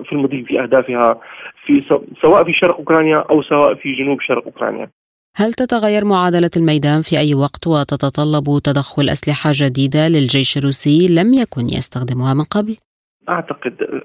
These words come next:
Speaker 1: قد يتغير ب-، بنك الأهداف يعني فقط في هذه العملية. آه، يعني، آه، لاحظنا تد-، تدرجا، يعني لاحظنا تدرجا في العملية العسكرية الروسية. فأولا قامت روسيا ب-،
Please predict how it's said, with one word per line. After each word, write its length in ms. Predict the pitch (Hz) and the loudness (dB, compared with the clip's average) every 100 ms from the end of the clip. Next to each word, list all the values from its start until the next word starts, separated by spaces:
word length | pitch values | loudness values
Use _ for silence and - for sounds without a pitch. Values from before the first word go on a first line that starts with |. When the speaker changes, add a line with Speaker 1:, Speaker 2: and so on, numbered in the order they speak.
| 160 | -4
Speaker 1:
قد 120 | 151 | -4
يتغير 420 | 165 175 196 156 | -2 -2 0 0
ب-، 260 | 131 185 156 | 0 -6 -4
بنك 180 | 190 - | -6 -4
الأهداف 580 | 147 131 160 131 - | -6 -2 2 2 0
يعني 420 | 107 104 110 113 - | -8 -6 -6 -8 -6
فقط 340 | 143 120 - _ - 117 110 | -6 -4 -6 _ -6 -6 -4
في 140 | 127 | -2
هذه 220 | 127 120 117 | -2 0 0
العملية. 600 | 110 123 147 131 117 110 - - - - - | 2 2 0 2 2 0 -8 -16 -14 -14 -4
آه، 260 | 139 131 | 2 4
يعني، 400 | 139 151 151 151 143 | 4 4 4 2 2
آه، 300 | 143 143 139 | 4 4 4
لاحظنا 540 | 127 143 - 170 156 | 2 -6 -4 2 2
تد-، 320 | 147 - 135 | 2 -4 -8
تدرجا، 540 | 147 156 185 160 135 117 | 0 4 4 6 4 2
يعني 440 | 110 117 113 120 | -2 -4 -4 -2
لاحظنا 480 | 127 131 - 131 123 | -2 -4 -6 -2 0
تدرجا 380 | 127 127 123 120 - | 0 -2 -2 -4 -4
في 140 | 135 | -4
العملية 240 | 120 120 123 | -2 -2 0
العسكرية 300 | 117 - 127 | 0 -2 -6
الروسية. 300 | 120 - 127 | -4 -4 -4
فأولا 500 | - 165 143 135 131 - | 0 2 2 2 -2 -2
قامت 280 | 135 127 | 0 0
روسيا 260 | 135 123 120 | -4 -6 -6
ب-، 320 | 117 120 117 | -8 -6 -6